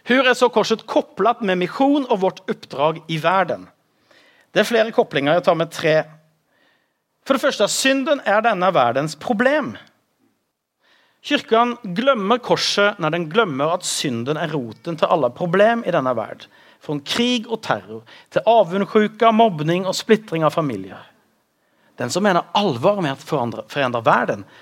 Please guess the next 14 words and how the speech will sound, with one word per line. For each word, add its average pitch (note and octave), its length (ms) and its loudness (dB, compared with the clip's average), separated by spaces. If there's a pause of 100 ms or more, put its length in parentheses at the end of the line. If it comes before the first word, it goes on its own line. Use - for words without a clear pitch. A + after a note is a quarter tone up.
måste C3+ 220 -12
förkunna B2 320 -8
korset, - 720 -10 (400)
eftersom C#3+ 400 -4
bara D#3+ 320 4
korset - 460 -4
kan C#3+ 140 -6
ta C#3+ 140 -2
itu B2+ 400 -6 (720)
med A#2 280 -6
rotproblemet C3 1300 -4
som - 180 -12
är A#2 60 -8
synden D#3 580 -2